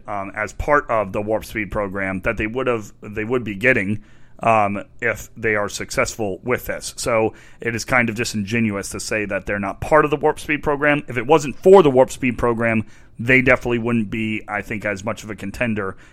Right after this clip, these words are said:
in this vaccine as other companies, um, that were under the Warp Speed program. And of course, the Warp Speed program is put together by President Trump. Private, public partnerships, trying to get, uh, this, uh, vaccine fast-tracked and get it through all its testing pro-, uh, processes,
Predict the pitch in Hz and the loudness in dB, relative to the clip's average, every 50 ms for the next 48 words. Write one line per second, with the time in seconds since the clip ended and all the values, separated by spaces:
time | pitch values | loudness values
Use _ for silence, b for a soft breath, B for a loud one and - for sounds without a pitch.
0 | b b - 107 104 95 - - 110 104 104 - - - 113 104 101 101 98 87 | b b -6 -6 -6 -6 -4 -2 -2 -2 -2 -2 -4 -4 -4 -4 -4 -4 -4 -4
1 | 98 101 101 95 - - 120 120 113 110 98 - 104 98 - - 104 98 98 95 | -6 -6 -6 -6 -2 0 2 2 2 2 0 -2 -6 -6 -4 -4 -4 -4 -4 -4
2 | 92 - b b b b b b b - 104 101 98 95 95 95 - - 98 107 | -6 -8 b b b b b b b -2 0 2 2 2 0 -2 -4 -4 -2 0
3 | 107 107 - 104 104 110 131 131 117 98 92 - b b b b b - 131 120 | 0 0 0 -2 2 6 6 8 8 6 2 -4 b b b b b -2 0 0
4 | 113 110 104 104 101 107 107 98 - - - 107 95 - 110 101 95 98 95 101 | 0 0 0 -2 0 -2 -2 -2 -2 -4 -6 -6 -4 -2 -4 -4 -2 -4 -4 -4
5 | 110 135 147 147 - 190 185 185 - 135 123 127 139 - - - 147 135 - 120 | -2 -4 -4 -2 2 2 2 2 2 -2 0 0 -2 -2 -2 -6 -4 -2 -2 -2
6 | 117 120 147 160 151 - - 156 165 151 170 175 175 175 175 - 185 190 180 196 | 0 0 0 0 -2 -2 -4 -4 -2 0 2 4 6 6 4 4 4 2 2 2
7 | 196 190 - 247 226 - - - - b b b b b b b b b - 117 | -2 2 4 4 4 2 0 -6 -16 b b b b b b b b b -2 2
8 | 113 120 131 156 165 - - - - - - 143 135 156 160 - 170 151 143 151 | 2 4 4 4 2 0 -4 -18 -6 0 4 4 4 4 4 4 4 4 4 2
9 | 139 - 160 151 147 - - - b b b b b b b - - 127 131 143 | 0 0 0 0 0 -2 -8 -14 b b b b b b b -4 0 4 4 4
10 | 156 156 147 147 147 139 - - 135 139 135 131 127 135 131 131 - - - 135 | 4 2 0 -2 -2 -2 -2 -2 0 0 2 2 0 0 -2 -4 -4 -8 -6 -2
11 | 123 120 113 123 127 127 - - - 143 135 131 127 123 - - 139 135 139 - | -2 0 2 2 0 0 0 -2 0 2 2 4 2 2 0 0 2 2 2 0
12 | - - 147 135 127 127 117 - - 120 113 107 139 143 139 - 139 139 131 131 | -2 0 0 2 2 2 0 -4 -10 -10 -6 -2 -2 -2 -2 -2 0 2 2 2
13 | 120 - - 131 120 - 127 123 120 - 127 120 120 110 - 120 113 104 117 117 | 2 0 -2 -2 -2 -2 -4 -6 -4 -2 -2 -2 -2 -2 -6 -10 -12 -6 -6 -4
14 | 113 101 - 139 127 120 - - 120 110 - 127 120 117 113 | -4 -4 -2 -2 0 0 0 -2 -4 -2 -2 -4 -4 -4 -6